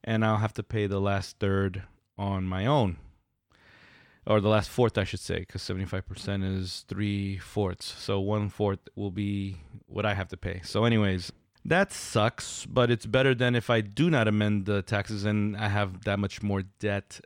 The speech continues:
that I have to, uh, pay on my own out of pocket. Anyways, uh, so that's pretty much it. Oh, today I've been, um, I'm still, in terms of my diet, I'm still not eating a hundred percent healthy. I'm still eating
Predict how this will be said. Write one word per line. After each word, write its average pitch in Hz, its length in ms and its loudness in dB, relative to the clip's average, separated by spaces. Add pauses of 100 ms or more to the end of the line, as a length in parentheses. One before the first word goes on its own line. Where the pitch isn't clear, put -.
that 98 240 -2
I 95 120 0
have 95 420 -4
to, 98 320 -2
uh, 98 240 -2
pay - 180 -6
on 104 140 -2
my 101 260 -4
own 110 300 -2
out 92 120 -4
of 92 100 -10
pocket. - 520 -6 (640)
Anyways, 117 560 4
uh, 113 600 2 (1040)
so - 160 2
that's 180 120 2
pretty 202 260 4
much 131 260 2
it. 123 160 0
Oh, 156 180 4
today 139 600 2
I've 117 680 2
been, 113 420 0
um, 101 680 -2 (320)
I'm 127 160 0
still, 165 420 2 (140)
in - 80 -10
terms 139 180 0
of 123 60 0
my 117 100 4
diet, 110 320 2
I'm 107 140 0
still 123 240 0
not 117 200 0
eating 117 280 -2
a 110 40 -2
hundred 117 220 0
percent 110 280 -4
healthy. 131 340 0
I'm 110 100 0
still 120 240 -2
eating 101 480 -2